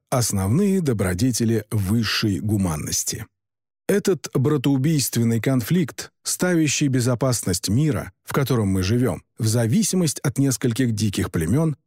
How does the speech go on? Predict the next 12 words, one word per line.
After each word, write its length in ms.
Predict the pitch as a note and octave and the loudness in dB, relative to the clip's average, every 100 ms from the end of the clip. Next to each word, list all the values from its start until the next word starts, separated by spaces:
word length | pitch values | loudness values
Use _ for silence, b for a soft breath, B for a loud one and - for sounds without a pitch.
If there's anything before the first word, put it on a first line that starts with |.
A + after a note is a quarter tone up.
| - | -2
движимых 600 | B2 E3 E3+ C3+ C#3 B2 | 0 2 2 2 2 0
смутными 520 | - D3 C3 B2 B2+ | 0 0 2 2 2
интересами, 760 | B2 A2+ A#2+ G#2 E2 D#2 C2 - _ _ - | 2 2 0 0 -2 -4 -8 -12 _ _ -4
был 300 | G#2 C3+ D3 | 2 2 2
бы 140 | C#3+ | 2
не 120 | A#2 | 0
только 420 | G2 E3 G3+ G#3 | 0 0 2 0
преступлением 920 | D#3+ D3+ D#3+ - D3+ B2+ D3+ C3+ B2 A2+ | 0 0 0 0 -2 2 2 2 2 2
против 320 | A#2+ A#2 A2 | 0 0 0
нашего 400 | A#2+ B2 - A#2+ | 0 0 2 2
мирного 480 | A2+ C3+ A2+ A2 G2+ | 2 2 2 2 0
существования, 960 | - G2+ A2+ G#2 B2 C3 A2+ E2+ C#2+ | 0 -2 -2 -2 0 0 0 -2 -6